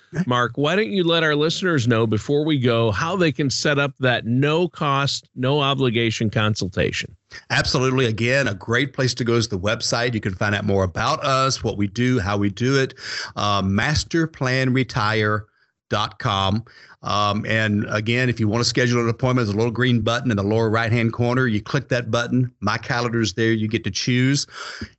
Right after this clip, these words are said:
Speaker 1: You can call us. We love phone calls. We actually, you know, we, we, we'll actually answer the phone, okay? Seven seven oh, nine eight oh, nine two six two. Uh, or again, if you have your cell phone handy, just go to your text and just, uh, text the word master plan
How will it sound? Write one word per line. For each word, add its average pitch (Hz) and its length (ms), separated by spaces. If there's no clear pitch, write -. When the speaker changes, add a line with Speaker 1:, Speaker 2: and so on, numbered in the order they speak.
Speaker 1:
You 143 120
can 214 160
call 202 260
us. - 300
We 143 160
love 165 260
phone 160 300
calls. 101 360
We 113 160
actually, 127 460
you 123 80
know, 113 160
we, 113 180
we, 120 220
we'll 165 160
actually 143 300
answer 143 260
the 120 100
phone, 113 340
okay? 117 280
Seven 147 320
seven 147 300
oh, 143 180
nine 135 420
eight 143 360
oh, 113 280
nine 113 300
two 113 220
six - 320
two. 143 280
Uh, 127 280
or 160 220
again, 165 460
if 107 160
you 131 140
have 135 200
your 135 300
cell 160 340
phone 139 280
handy, 131 360
just 120 240
go 127 80
to 123 80
your 117 140
text - 540
and 113 140
just, 117 380
uh, 104 280
text - 380
the 127 80
word 120 280
master 123 540
plan 104 480